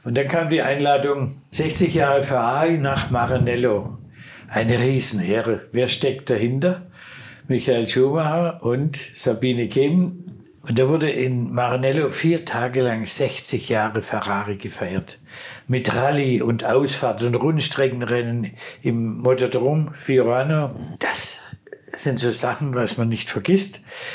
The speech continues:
Ein ganz, ganz langer Tisch. Da saß Michael, saßen die Ferrari-Ingenieure,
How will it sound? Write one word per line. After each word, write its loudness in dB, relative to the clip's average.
Ein -2
ganz, 4
ganz 2
langer -2
Tisch. -4
Da 2
saß 0
Michael, 0
saßen 0
die -6
Ferrari-Ingenieure, 0